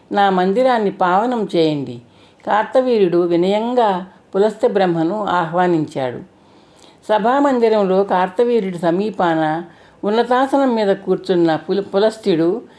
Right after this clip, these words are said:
చిరునవ్వుతో కార్తవీర్యుడిని చూశాడు. "నాయనా, లోకములను రాజులను జయించే కాంక్షతో నా మనుమడు రావణుడు నీతో కయ్యానికి కాలు దువ్వాడని, నీ చేత పరాజితుడై చెరసాలలో మ్రగ్గుతున్నాడని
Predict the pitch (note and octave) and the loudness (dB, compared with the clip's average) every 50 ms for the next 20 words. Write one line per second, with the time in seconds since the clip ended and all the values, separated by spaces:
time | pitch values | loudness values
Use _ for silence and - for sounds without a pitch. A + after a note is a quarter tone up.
0 | - - _ _ - A3 A3 A#3 B3 B3 B3+ C4+ C#4+ D4 D4 - C#4 A#3+ A3 A3 | -20 -20 _ _ -8 -6 -4 -2 0 0 2 2 2 0 2 2 2 2 2 2
1 | G3+ G3 G3 G3 G3 - A#3+ A#3 A3 G3+ E3+ E3+ E3+ F3+ F#3+ F#3 - E3 D#3 D#3+ | 2 0 0 0 0 0 0 2 2 0 0 0 -4 -4 -4 -2 -2 -2 -2 0
2 | - D#3+ C#3+ C3+ - - - _ _ _ _ _ _ _ - D#3 F3 F3+ F3+ F3+ | -2 -2 -2 -2 -4 -8 -16 _ _ _ _ _ _ _ -4 -2 0 2 2 2
3 | F3 F3 E3+ E3+ F#3 G#3 D#4+ - - - - - - _ - - F#3+ G#3 A3+ A#3 | 2 2 2 2 0 -2 -4 -6 -12 -20 -20 -20 -20 _ -6 -2 0 0 0 2
4 | A#3 C#4 C#4 C#4 C#4 B3+ A#3+ A3+ G3+ G3 F#3+ G3 G#3 G#3+ A#3+ A#3 A3 G3+ F#3+ E3 | 2 2 2 4 2 2 2 0 0 2 2 2 2 2 2 2 2 2 0 2
5 | E3+ F3+ F#3+ G#3+ A3+ A3+ F#3+ - G3+ F3+ E3+ - F3 E3 F3 G3 A3 G#3+ - - | 2 0 0 0 -2 -4 -4 -2 -2 -2 -2 -2 -2 -2 -2 -2 -4 -6 -4 -4
6 | A3 - - E3+ E3 G3 G#3 G3+ E3 - - - - - - _ - F#3+ G3+ G#3+ | -4 0 2 2 2 2 0 -2 -4 -6 -10 -18 -20 -20 -20 _ -4 -2 0 2
7 | G#3+ G#3 G3+ G3 G3+ A#3 C4 C#4 C4 B3+ A3 G#3 G3 F#3+ G3+ A#3 B3+ B3+ A#3 G#3 | 2 2 2 2 0 2 0 0 2 2 2 2 2 2 2 0 0 -2 -2 -2
8 | G3 F3+ F#3+ G3 G3 F#3+ F#3+ F3+ E3+ E3 E3 D#3+ D#3+ - - - _ _ - - | -2 0 0 0 0 0 2 2 2 2 2 0 -4 -10 -20 -20 _ _ -4 -2
9 | F3+ F#3 G#3 A3+ A#3+ C4 C4 A#3+ - - - F3+ E3+ F#3+ A3 G3 F3 F3 D#3+ E3 | 0 2 2 2 2 2 0 -4 -6 -6 -2 0 0 0 0 0 0 0 0 2
10 | E3 D#3 D#3 D3 D3 D3 D3 C#3+ C#3 C#3 - _ _ _ - - _ - G#3 A3+ | 2 2 0 0 -2 -6 -6 -8 -10 -12 -16 _ _ _ -20 -20 _ -4 -2 0
11 | A#3+ A#3 - A#3 A#3+ A#3+ C4 B3 A3+ G3+ G3+ A3 A3+ B3 A3+ A#3+ A3+ A3+ G#3+ - | 0 0 2 0 2 2 0 0 0 0 2 2 2 0 -2 -4 -10 -10 -4 0
12 | A3 G3+ G3 G3+ F#3+ F#3 F#3 F3+ F#3 A3 A3+ A#3+ B3+ B3+ B3 A#3+ A3+ G#3 F#3+ E3+ | 2 2 2 2 0 -2 -2 0 0 0 2 2 2 2 2 2 2 2 0 -2
13 | D#3+ D3 D#3 F#3 F#3 G#3+ G3 F#3 F3 E3+ D#3+ D#3 D#3 D3 D3+ D3+ D3 D#3+ E3+ | -2 -2 -2 -4 0 0 0 2 2 0 0 0 0 -2 -2 -4 -6 -8 -10